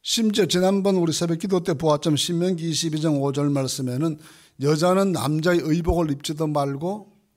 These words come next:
반대로 남자는 여자 의복을 입지 말아라. 그 남녀가 혼재되는 이 성 정체성이 허물어지는 이런, 이런 겉모습으로라도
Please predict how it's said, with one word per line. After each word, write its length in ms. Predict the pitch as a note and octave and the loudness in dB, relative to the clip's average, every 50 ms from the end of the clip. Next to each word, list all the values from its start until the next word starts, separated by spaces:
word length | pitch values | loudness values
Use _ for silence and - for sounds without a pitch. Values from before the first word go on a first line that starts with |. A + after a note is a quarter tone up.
| _ _ _ _ _ _ _ _ _ | _ _ _ _ _ _ _ _ _
반대로 680 | - - B2 D3 E3 D#3+ F3 F3 F#3 G3 G#3 G3 - - _ _ _ | -2 0 0 0 2 2 2 2 2 0 -2 -6 -12 -20 _ _ _
남자는 500 | - C3 B2+ C#3 D#3+ F3 F#3 F#3 F3+ E3 D3 | -8 -6 -4 -4 -2 0 0 0 2 2 0
여자 180 | D3 C#3+ D#3 | 0 0 0
의복을 300 | C#3+ D3 D3+ D#3 D#3 C3 | -2 -2 -4 -6 -6 -8
입지 220 | A#2+ A2 - D#3 D3+ | -8 -10 -10 -12 -12
말아라. 520 | C#3 G#2 F#2+ G2 B2 C3 B2 G2 E2 - _ _ _ _ _ _ _ _ _ _ _ _ | -12 -12 -14 -12 -12 -12 -12 -12 -14 -20 _ _ _ _ _ _ _ _ _ _ _ _
그 80 | - G3 | -2 0
남녀가 560 | E3+ C#3+ C3 D3 G3 A3 G#3+ G#3+ G#3 G#3 G3+ | 0 0 0 2 2 2 2 2 4 4 2
혼재되는 1120 | F#3 - - - - G#3 A3 A3+ A3+ A3 A3 A3 A3 G#3+ F#3+ F#3+ F#3 F3+ F#3+ G3+ F#3+ F3 | 2 0 -4 -6 -4 -2 -2 -2 -2 0 2 2 2 2 2 0 -2 0 0 0 0 0
이 60 | E3+ D3 | 0 0
성 320 | - - F3+ G3 G#3 G3+ | 0 0 0 0 0 0
정체성이 1000 | E3 F#3 F3+ E3 - G3+ G3 - - G#3 G#3 G3+ F#3+ E3+ D#3 D3 D3 D#3 D#3 C#3+ | 0 -2 -2 0 0 0 0 0 0 -2 -2 0 0 2 2 0 0 -2 -6 -8
허물어지는 680 | B2 - F3+ F3+ F#3+ G#3 G#3 F#3+ F3 E3 G3 G3 F#3+ E3+ | -8 -6 -6 -4 -2 0 2 2 2 2 0 -2 0 0
이런, 280 | E3 F3 F#3 G3 F#3+ F3+ | 0 -2 -2 -2 -2 -2
이런 220 | F#3 F#3+ F#3+ E3+ E3 - - - - _ | -2 -2 -2 -2 -4 -8 -18 -20 -20 _
겉모습으로라도 1500 | - - D3+ D#3 D#3 D#3+ F#3 G3+ G3 - - F#3+ F3+ F#3 F3+ F3 F3 E3 E3 D#3 D3+ D3+ D3+ F#3+ G3+ A3 A#3 A#3 - | -6 -4 -2 -2 0 2 2 2 2 0 -2 -4 -4 -4 -2 0 0 2 2 2 0 0 0 2 2 2 2 0 -4